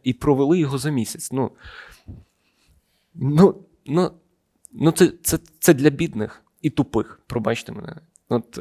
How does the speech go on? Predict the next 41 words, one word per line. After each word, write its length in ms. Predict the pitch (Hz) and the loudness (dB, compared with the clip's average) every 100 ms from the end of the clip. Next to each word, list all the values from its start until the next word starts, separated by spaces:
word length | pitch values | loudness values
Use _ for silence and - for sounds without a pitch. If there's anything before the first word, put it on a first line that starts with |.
| - | -12
я, 300 | 113 139 - - | -6 -6 -8 -6
я, 440 | 117 151 147 127 - _ _ - | 0 2 2 -2 -10 _ _ -10
м, 380 | 110 110 110 - _ _ _ _ - | -8 -8 -10 -14 _ _ _ _ -20
ну, 180 | 139 160 | -2 2
насправді, 440 | 135 127 - 139 | 2 2 -2 0
от, 260 | 127 - 120 | -2 -4 -12
от 140 | - 131 | -6 -4
оце 320 | - 131 - | 0 0 0
загальне 520 | 123 123 139 127 117 - | -2 -2 0 0 -2 -6
введення, 500 | 113 131 202 135 107 | -6 0 0 0 -2
треба, 380 | - 156 143 120 - | -4 -4 -2 -2 -6
е, 360 | 113 110 110 - _ - - - - - _ | -10 -8 -10 -14 _ -20 -20 -20 -20 -20 _
чуть 220 | - 135 | -2 0
для 140 | 113 135 | 2 2
чого 300 | 175 143 110 | 4 4 2
воно 220 | 107 101 | -2 -6
звучить? 480 | 110 110 110 - _ | -10 -10 -10 -14 _
Для 160 | - 113 | -8 -4
того, 180 | 170 185 | 0 -2
щоб 180 | 147 131 | -2 -8
зрозуміти, 420 | 135 139 170 127 | -8 -6 -8 -8
що 100 | 117 | -10
в 60 | |
першу 300 | - 156 - | -4 -4 -4
чергу 420 | 120 165 156 110 - | -6 -4 -4 -6 -6
перевірка 560 | 110 120 123 151 - - | -2 0 0 -2 -4 -10
і 100 | - | -4
аудит 400 | 117 113 131 - | -4 -2 -4 -6
того, 280 | - 127 107 104 - _ | -6 -4 -4 -8 -12 _
тої 180 | - 131 | -2 0
допомоги, 480 | 110 107 123 127 110 | 0 -4 -4 -4 -4
яка 200 | 113 123 | -6 -4
нам 180 | 110 107 | -6 -6
надається, 640 | 110 120 139 160 - 104 _ _ - - _ | -6 -2 -2 -2 -6 -14 _ _ -20 -20 _
це 200 | - 135 | 0 0
заходи, 500 | 113 147 - 110 107 | 2 0 0 -4 -4
які 200 | 107 - | -6 -10
пов'язані 500 | 123 120 127 110 113 | -4 -2 0 -2 -6
з 80 | - | -6
тим, 180 | 190 | -6
щоб 200 | 202 120 | -6 -12